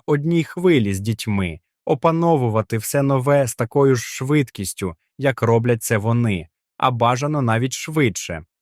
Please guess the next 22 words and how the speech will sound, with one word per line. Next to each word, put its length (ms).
Бажаю 500
всім 400
невичерпної 840
енергії 680
та 140
впевненості 920
на 140
цьому 280
шляху. 640
Нехай 420
наші 360
прагнення 580
приведуть 560
до 220
успіху, 600
а 140
знання 420
стануть 420
основою 720
для 160
світлого 520
майбутнього. 880